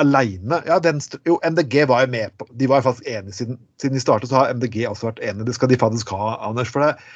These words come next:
Men de var, de var, de var så små at de kamp-, kamp-, mål-, målbare, men nå,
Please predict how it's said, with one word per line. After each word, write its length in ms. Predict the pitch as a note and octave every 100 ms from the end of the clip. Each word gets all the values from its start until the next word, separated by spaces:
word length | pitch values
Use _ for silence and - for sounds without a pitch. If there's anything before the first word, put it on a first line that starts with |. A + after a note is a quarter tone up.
| - _ _ _
Men 100 | C#3
de 60 | D#3
var, 120 | D3+ D3
de 200 | B2 C#3
var, 120 | D3+ D3+
de 120 | C#3
var 120 | D3 C#3+
så 80 | D3+
små 420 | - C3 A2+ C3+ C#3+ - -
at 80 | A#2
de 80 | C#3 -
kamp-, 220 | A#2 A2 G#2+
kamp-, 200 | - A#2+ C3
mål-, 320 | C3 D3+ D3+ F#2+ _ C3
målbare, 360 | A2 A#2+ C#3
men 200 | E3 E3 - _ _ _ _ _ _ _ -
nå, 220 | C3